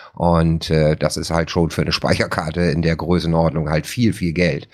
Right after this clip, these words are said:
finde ich. Ich weiß nicht, ob sich das lohnt. Oder meinst du, dass man auch auf die Standardkarten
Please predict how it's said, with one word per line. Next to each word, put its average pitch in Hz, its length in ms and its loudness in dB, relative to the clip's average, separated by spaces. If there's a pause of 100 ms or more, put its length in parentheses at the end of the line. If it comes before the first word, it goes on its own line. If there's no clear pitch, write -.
(140)
finde 76 280 0
ich. 76 260 -4 (360)
Ich 82 340 -6
weiß 107 320 0
nicht, 104 300 -4
ob 95 180 -4
sich - 180 -2
das - 220 -2
lohnt. 95 500 2
Oder 87 320 2
meinst 87 600 0
du, 98 160 -6
dass 90 200 -8
man 92 160 -8
auch 85 120 -4
auf 85 160 -2
die - 100 -8
Standardkarten 71 760 -2